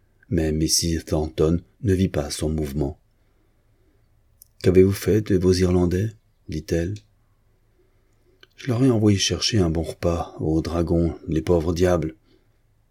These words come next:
Et heureusement, j'ai mis la main sur le père Grady, et je l'ai prié de leur parler, et de les dissuader de s'en retourner tous ensemble. »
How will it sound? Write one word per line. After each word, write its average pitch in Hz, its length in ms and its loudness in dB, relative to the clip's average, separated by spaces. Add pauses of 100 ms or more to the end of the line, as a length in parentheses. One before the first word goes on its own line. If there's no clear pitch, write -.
Et 113 120 2
heureusement, 107 580 2
j'ai 78 160 -2
mis 82 80 0
la 85 120 0
main 87 200 0
sur 78 240 -4
le 78 80 -4
père 85 220 -2
Grady, 90 460 -2 (560)
et 82 140 -2
je 82 120 -6
l'ai 82 100 2
prié 90 340 2
de 82 80 2
leur 78 220 -4
parler, 82 440 -4 (500)
et 95 100 0
de 85 100 0
les 80 160 2
dissuader 87 460 2
de 73 160 0
s'en 76 180 -6
retourner 80 380 -2
tous 78 260 -4
ensemble. » 80 480 -4